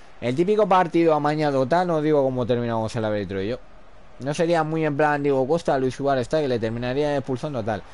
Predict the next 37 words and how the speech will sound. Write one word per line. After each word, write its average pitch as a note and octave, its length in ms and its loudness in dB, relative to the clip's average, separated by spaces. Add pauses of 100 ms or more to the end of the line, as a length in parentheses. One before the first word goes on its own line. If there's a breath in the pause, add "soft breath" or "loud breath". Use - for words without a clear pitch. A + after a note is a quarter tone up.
(260 loud breath)
No D3 80 -4
se F3+ 100 0
me E3+ 80 0
iría D#3+ 500 2 (120)
la D3 140 4
cabeza D3+ 260 2
en C#3+ 80 0
todos D3 100 4
los C#3 80 2
partidos, E3+ 640 2
pero A#2 340 4
el A2+ 80 0
típico D#3 340 2
partido D3+ 500 4
de D3 140 4
tal, E3 200 0
no D#3+ 100 -2
soy C#3+ 140 2
el C3 100 0
típico, B2+ 640 2
la, B2 300 2
la B2+ 160 0
típica B2 280 2
persona A#2 300 -2
que A2 80 2
me G#2+ 80 0
aguantaría. G#2 640 -2
Ya A2 100 0
os A2 60 -2
digo A2+ 180 0
yo C3 140 -2
que C#3+ 80 -2
iría A#2+ 280 2
al B2 80 2
árbitro C#3 520 2
y, A2+ 120 -2
uff. B2 220 -4